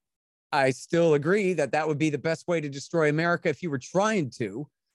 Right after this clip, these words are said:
would be to follow the path that our leaders have had us on, and, and which you can tell if you look especially at the years of W. Bush and Dick Cheney and the neoconservatives.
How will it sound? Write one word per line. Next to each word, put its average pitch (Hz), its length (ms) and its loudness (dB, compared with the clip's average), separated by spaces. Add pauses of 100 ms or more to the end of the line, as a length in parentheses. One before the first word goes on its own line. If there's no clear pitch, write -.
(100)
would 156 180 2
be 143 200 4
to 151 120 -2
follow 151 420 2
the 165 120 -2
path 139 340 -2
that 147 100 2
our 147 200 2
leaders 135 420 -4
have 151 220 -2 (160)
had 190 240 -2
us 220 180 -6
on, 71 280 -10 (420)
and, 156 320 0
and 156 180 2
which 156 240 2
you 165 80 2
can 127 180 0
tell 165 280 2
if 123 100 -4
you 120 140 -4
look 127 240 0
especially 127 560 -2
at 110 160 -4
the 110 80 -6
years 107 380 -6 (220)
of 123 140 -2
W. 127 300 2
Bush 123 340 -2
and 113 140 -2
Dick 120 140 -2
Cheney 120 360 -4
and 113 100 -2
the 110 60 -4
neoconservatives. 104 960 -6